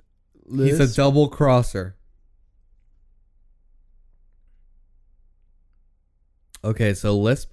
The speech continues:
Speaker 1: Luthor has Lando Fury's eye stored in a mason jar on his desk. And Lando Fury's trying to buy it back so he can pop that eye in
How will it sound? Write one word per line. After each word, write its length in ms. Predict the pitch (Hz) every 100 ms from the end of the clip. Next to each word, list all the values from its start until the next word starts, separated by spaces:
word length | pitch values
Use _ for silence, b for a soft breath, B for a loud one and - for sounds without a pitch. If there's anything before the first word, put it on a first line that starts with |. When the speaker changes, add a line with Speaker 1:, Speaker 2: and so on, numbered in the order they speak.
| -
Speaker 1:
Luthor 680 | 120 120 120 110 101 98 -
has 600 | 104 110 110 107 92 - _ _ _
Lando 560 | 92 110 110 110 113 107
Fury's 840 | - 120 117 110 101 95 92 - _ -
eye 480 | 110 104 87 85 92 _ _ _ _ _ _ _ _ _ _
stored 480 | - - 120 120 113
in 120 | 110
a 60 | 107
mason 440 | 113 135 - 113
jar 280 | 107 98 98
on 120 | 101
his 180 | 92 95
desk. 500 | - 104 92 98 - _ _ _ _ _ _
And 220 | 104 104
Lando 340 | 113 123 131 127
Fury's 400 | - 135 127 117
trying 300 | - 123 135
to 60 |
buy 220 | 110 120 117
it 160 | -
back 280 | - 135 113
so 140 | - 110
he 80 |
can 160 | 101 101
pop 340 | - 120 -
that 180 | 117 110 -
eye 240 | 123 175
in 380 | 175 101 87